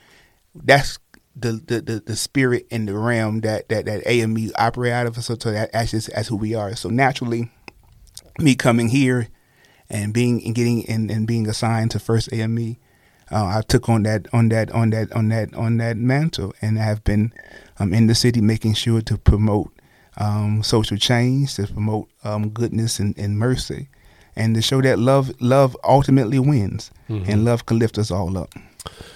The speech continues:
Speaker 2: Yeah, man, that's, uh, well, that's beautiful, is what I was gonna say. Um, and also, it is reminding me of my own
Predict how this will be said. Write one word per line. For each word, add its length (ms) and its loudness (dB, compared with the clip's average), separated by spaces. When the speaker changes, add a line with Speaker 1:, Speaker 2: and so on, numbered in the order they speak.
Speaker 2:
Yeah, 280 0
man, 140 -2
that's, 420 -2
uh, 420 -2
well, 160 -4
that's 180 -10
beautiful, 500 -8
is 140 -12
what 80 -6
I 40 -6
was 100 -10
gonna 180 -8
say. 400 0
Um, 260 0
and 160 -2
also, 500 -2
it 120 -6
is 180 -6
reminding 300 0
me 120 0
of 100 -2
my 160 2
own 420 0